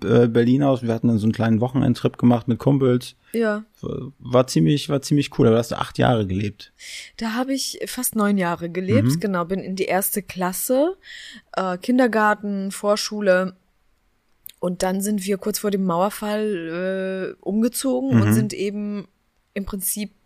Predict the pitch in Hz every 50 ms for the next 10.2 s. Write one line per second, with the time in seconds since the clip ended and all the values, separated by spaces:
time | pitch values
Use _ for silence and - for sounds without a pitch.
0 | _ _ _ _ _ _ _ _ - 190 208 - - 226 214 185 180 - - 190
1 | 180 165 165 180 214 220 247 - - 262 262 247 226 190 190 165 180 185 190 170
2 | - 185 - 185 175 - - 185 - - - 185 202 247 349 440 - _ - 117
3 | 104 95 95 104 139 156 - _ _ _ _ _ _ _ _ _ - - - -
4 | - - - - - - _ _ 294 - 185 185 196 185 180 185 208 202 196 196
5 | 190 - 185 180 175 170 165 165 160 165 156 - - - _ _ _ _ _ _
6 | _ _ _ _ _ _ _ _ _ _ _ _ _ _ _ _ _ _ _ _
7 | _ _ _ - 185 180 175 202 220 226 262 - - 247 - 247 233 - - 226
8 | 220 226 226 233 233 233 233 208 - - 175 185 180 190 185 - 208 196 - -
9 | - 170 185 - - - 180 170 170 170 165 151 - - - - _ 165 165 165
10 | - 165 165